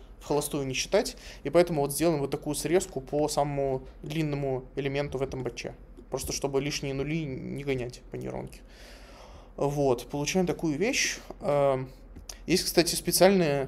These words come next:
способы, как можно ещё ускорить вот это место.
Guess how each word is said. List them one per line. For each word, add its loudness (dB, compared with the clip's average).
способы, 2
как -2
можно 2
ещё 4
ускорить -2
вот -8
это -4
место. 2